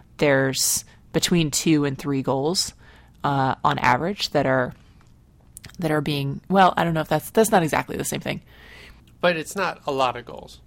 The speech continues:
Speaker 1: But it's not a lot of goals, yeah. But then you sometimes have stuff like, uh, do you remember the World Cup final from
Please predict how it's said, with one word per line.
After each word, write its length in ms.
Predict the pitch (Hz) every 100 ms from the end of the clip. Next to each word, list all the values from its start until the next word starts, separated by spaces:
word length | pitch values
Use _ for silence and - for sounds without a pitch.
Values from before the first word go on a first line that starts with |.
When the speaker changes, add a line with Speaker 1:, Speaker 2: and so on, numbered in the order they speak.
| - -
Speaker 1:
But 140 | 196
it's 140 | 214
not 120 | 226 190
a 40 |
lot 120 | 156
of 60 | -
goals, 180 | - -
yeah. 140 | - - - -
But 120 | 294
then 240 | 359 330 302
you 100 | 277
sometimes 380 | 254 226 208 -
have 240 | 185 170
stuff 340 | - 170 -
like, 360 | 170 156 147 -
uh, 240 | 156 147 139 - - -
do 80 | 240
you 40 |
remember 280 | 240 226 233
the 120 | 202
World 280 | 170 190 190
Cup 240 | - 190
final 520 | - 190 185 185 185 180
from 460 | - 175 156 151